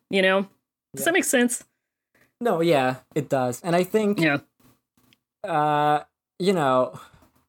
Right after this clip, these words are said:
Speaker 2: I don't, I'm not gonna, like, complain about the movie, like, not taking it, like, deadly seriously, right?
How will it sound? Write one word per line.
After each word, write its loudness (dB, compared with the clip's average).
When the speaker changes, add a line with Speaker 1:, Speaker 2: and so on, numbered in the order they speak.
Speaker 2:
I 2
don't, 2
I'm 0
not 0
gonna, 0
like, -4
complain -2
about -4
the -8
movie, -6
like, -8
not -4
taking 2
it, -2
like, 0
deadly -2
seriously, -2
right? -2